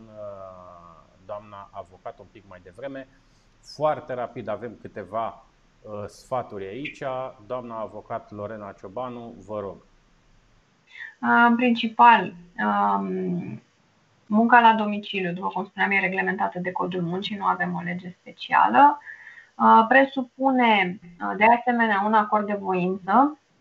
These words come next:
Speaker 2: al părților. Deci, pentru a implementa munca la domiciliu, avem nevoie atât de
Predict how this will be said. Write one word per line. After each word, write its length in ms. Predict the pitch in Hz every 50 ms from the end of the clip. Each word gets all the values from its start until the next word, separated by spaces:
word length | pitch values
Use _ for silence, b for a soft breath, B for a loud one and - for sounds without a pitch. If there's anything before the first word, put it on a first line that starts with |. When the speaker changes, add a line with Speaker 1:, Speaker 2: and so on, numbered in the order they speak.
| _ _ _ _ _ _ _
Speaker 2:
al 240 | - 185 180 175 -
părților. 720 | - 180 170 160 - - - 190 202 214 254 277 285 294 285 - _ _ _ _
Deci, 220 | - 202 - -
pentru 560 | - 208 208 208 202 208 208 202 196 196 190 185
a 80 | 185 190
implementa 480 | 190 190 202 196 185 185 190 196 196
munca 320 | 185 185 190 190 190 190 190
la 80 | 180 175
domiciliu, 500 | 180 190 190 185 185 180 - 190 190 175
avem 240 | 175 185 180 180
nevoie 280 | 180 180 185 185 180 180
atât 280 | 175 - - 190 - -
de 300 | - 175 170 175 175